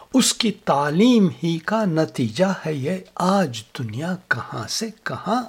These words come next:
आ गई। जब तासुब से तारीक थी कुल फिजा, उसकी शमे मोहब्बत की दिलकश जिया। झिलमिलाती हुई,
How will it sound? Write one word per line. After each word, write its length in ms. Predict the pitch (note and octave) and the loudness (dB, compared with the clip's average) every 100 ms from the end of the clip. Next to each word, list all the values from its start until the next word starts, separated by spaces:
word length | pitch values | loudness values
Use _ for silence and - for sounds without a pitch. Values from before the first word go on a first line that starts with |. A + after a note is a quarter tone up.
| - | -6
आ 140 | D3 | -6
गई। 320 | B2 B2+ C3+ - _ _ _ _ _ _ _ - - - - - - _ | -6 -10 -14 -18 _ _ _ _ _ _ _ -20 -20 -20 -20 -20 -20 _
जब 520 | C#3+ B2 - D4 F#3+ F3+ - - - | -6 -2 4 4 2 -4 -16 -16 0
तासुब 840 | A3 A3 A#3 A3 - - C#4+ G#3+ | 4 6 4 2 0 0 2 0
से 260 | - - A#3+ | 0 2 2
तारीक 1000 | A#3 _ F#3 F#3 G3 G3 C4+ B3+ G3 - | 2 _ 0 2 4 4 6 4 2 -4
थी 440 | - - - A#3+ | -14 -6 2 2
कुल 360 | A#3 - A#3+ G3+ | 2 2 4 2
फिजा, 500 | - F#3+ D3 F3+ E3 - _ _ _ _ _ - | 2 2 4 4 2 -10 _ _ _ _ _ 2
उसकी 600 | C#4 - - - - F#3+ | 2 4 -2 -6 -2 -2
शमे 600 | F3 - E3+ E3 D#3+ F3 D#3+ | 2 2 4 2 2 0 0
मोहब्बत 800 | C#3+ C3+ - G#2+ - F#3 F3+ - | 0 -2 -2 -4 0 0 0 -4
की 120 | F#3+ E3+ A#2+ - _ - | -4 -4 -6 -16 _ -6
दिलकश 800 | A#2 B2+ B2 - A#3 - - - | -4 -6 -6 -4 -2 -2 -4 -6
जिया। 420 | A#2 D3 C3 - - _ _ _ _ - - - - D#3+ | -6 -4 -4 -8 -12 _ _ _ _ -20 -20 -20 -10 -6
झिलमिलाती 1500 | A#2+ - - - C#4 A#3 F#3+ G3 G3 F3+ E3+ E3 - A#3+ G3+ | -6 -4 0 4 4 6 6 6 8 6 6 2 0 4 4
हुई, 460 | B2 D3+ F#3 A#3 | 2 0 2 2